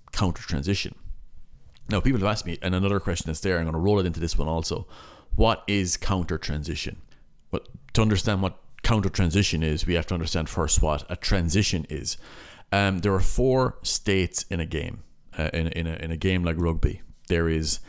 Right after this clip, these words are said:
attacking, there is defense, there is de-, uh, defensive transition, there is attacking transition. They are the four main moments in the game that you have to understand.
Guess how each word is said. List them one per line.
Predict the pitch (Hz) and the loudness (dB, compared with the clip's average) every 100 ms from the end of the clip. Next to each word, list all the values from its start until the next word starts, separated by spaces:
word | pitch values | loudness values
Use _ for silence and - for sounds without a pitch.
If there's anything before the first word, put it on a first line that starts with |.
| - - | -16 -16
attacking, | - - 104 - 175 - - - - - - | -6 -2 0 0 0 -2 -8 -18 -20 -14 -2
there | 101 | 2
is | 95 | 2
defense, | - 90 98 92 - - - - - - | 0 0 2 2 0 -2 -4 -16 -16 -4
there | 85 | -2
is | 82 - - - | 0 -4 -10 -14
de-, | - 92 | -6 -4
uh, | 85 82 | -2 -4
defensive | - 101 92 95 | -2 0 0 2
transition, | 98 90 92 92 87 - - | 2 2 0 0 -2 -6 -12
there | - 85 | -6 -4
is | 78 | -2
attacking | - 85 - 76 | -2 -2 -2 -4
transition. | 71 71 - - - - - - - - | -2 -4 -4 -8 -8 -14 -20 -20 -20 0
They | 92 | 2
are | 98 | 4
the | 95 | 0
four | - 107 98 90 80 | 0 2 4 4 2
main | 85 85 85 82 | 2 2 0 0
moments | 82 82 78 76 - | 2 0 0 -2 -2
in | 76 | -4
the | 78 | -4
game | 78 76 82 - | -4 -4 -6 -6
that | 82 - | -6 -4
you | 78 | -4
have | 71 | -2
to | |
understand. | 71 69 - - - | -4 -4 -6 -8 -10